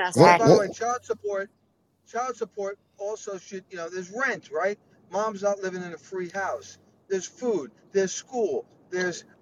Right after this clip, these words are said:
Speaker 2: books, there's college. There, I mean, there's medical, medic-,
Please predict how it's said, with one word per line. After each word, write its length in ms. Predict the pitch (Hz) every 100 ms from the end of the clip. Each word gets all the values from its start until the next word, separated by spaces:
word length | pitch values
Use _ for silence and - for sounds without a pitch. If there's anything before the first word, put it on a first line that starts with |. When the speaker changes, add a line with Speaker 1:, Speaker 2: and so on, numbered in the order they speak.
| -
Speaker 2:
books, 360 | 254 - - - -
there's 200 | 180 170
college. 580 | - - 247 170 123 -
There, 140 | 190 196
I 60 | 202
mean, 140 | 185 180
there's 120 | 170
medical, 560 | 233 254 214 - 120 _ - -
medic-, 420 | 226 240 -